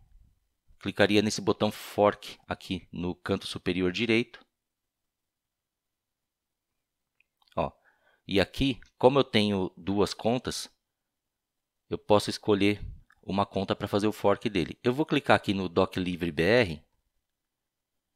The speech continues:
e aí ele vai fazer o fork. Eu já fiz lá no Leandro Ramos, mas, e depois de eu fazer esse fork aqui, eu vou continuar o trabalho lá no Leandro Ramos, mas eu tô mostrando pra vocês como funciona. Ele mostra que tá em progresso ali, né?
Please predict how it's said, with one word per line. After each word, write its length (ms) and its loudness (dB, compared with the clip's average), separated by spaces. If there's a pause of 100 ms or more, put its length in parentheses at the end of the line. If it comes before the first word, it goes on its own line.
(760)
e 80 -2
aí 60 0
ele 80 0
vai 120 0
fazer 220 2
o 60 0
fork. 540 -6
Eu 120 -2
já 120 4
fiz 280 -2
lá 120 2
no 120 -2
Leandro 340 0
Ramos, 500 -4
mas, 280 -6
e 180 0
depois 400 4
de 60 2
eu 40 4
fazer 200 0
esse 100 -6
fork 260 -2
aqui, 80 -12
eu 60 -2
vou 100 -2
continuar 300 -2
o 40 -6
trabalho 360 2
lá 100 6
no 80 -2
Leandro 340 2
Ramos, 280 -2
mas 160 -2
eu 80 0
tô 180 0
mostrando 500 -2
pra 140 0
vocês 560 -2 (560)
como 180 -2
funciona. 420 -4
Ele 100 -4
mostra 260 -2
que 80 -20
tá 140 0
em 80 -4
progresso 540 0
ali, 180 -2
né? 180 -4